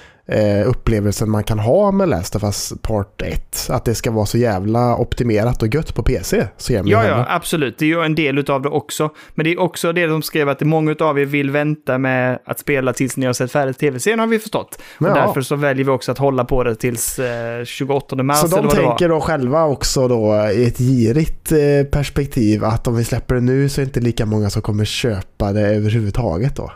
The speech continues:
Speaker 1: eller? Att de
Speaker 2: Vadå, att de inte
Speaker 1: tappar,
Speaker 2: ska
Speaker 1: att de tappar sales på att släppa det nu under ser-, alltså när säsong ett håller på, eller vadå?
Speaker 2: Nej, men jag tror att de, ja, dels det, dels att folk kanske vill vänta
Speaker 1: Och att
Speaker 2: med att
Speaker 1: de inte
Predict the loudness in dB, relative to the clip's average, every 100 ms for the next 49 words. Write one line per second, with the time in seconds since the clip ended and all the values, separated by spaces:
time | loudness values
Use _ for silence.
0 | -8 -8 -10 _ _ _ _ _ _ -20
1 | -20 _ _ _ _ _ _ _ _ _
2 | _ _ _ -4 0 2 2 0 2 2
3 | 0 -2 -2 -2 -2 -4 -2 0 0 0
4 | -4 -4 -4 -4 -2 0 2 2 2 2
5 | 0 0 0 -2 -2 -2 0 0 0 0
6 | -2 -4 -10 -4 -2 0 0 0 2 0
7 | 0 -2 0 0 -2 -4 _ _ _ _
8 | -4 -2 0 2 0 2 0 0 -2 0
9 | 0 2 2 0 0 -4 0 2 2 0
10 | 0 0 -4 0 0 0 -2 -2 -2 -2
11 | 0 0 2 0 0 2